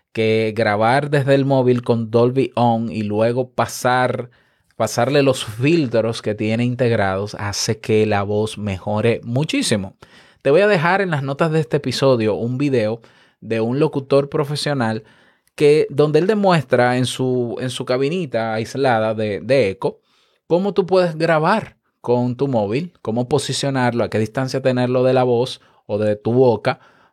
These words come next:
para grabar y que se escuche bien. Y claro, luego con los procesos de masterización y demás, darle mucho más fuerza a la voz.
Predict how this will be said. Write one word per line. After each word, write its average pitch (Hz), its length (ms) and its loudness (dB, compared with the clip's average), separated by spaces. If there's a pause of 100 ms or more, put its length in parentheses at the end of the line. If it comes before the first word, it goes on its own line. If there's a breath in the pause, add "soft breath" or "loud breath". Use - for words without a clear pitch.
(100)
para 110 320 0
grabar 113 420 2
y 214 60 0
que 202 120 -2
se 139 120 -4
escuche 117 400 -4
bien. 165 360 -4 (800)
Y 127 240 -6
claro, 143 320 2
luego 107 300 0
con 135 100 -2
los 127 120 0
procesos 123 440 -4
de 120 80 2
masterización 120 680 -2
y 127 80 2
demás, 117 420 0 (300 loud breath)
darle 110 380 2
mucho 120 240 0
más 107 180 -4
fuerza 110 540 -2
a 101 60 -2
la 95 100 -4
voz. 147 400 -4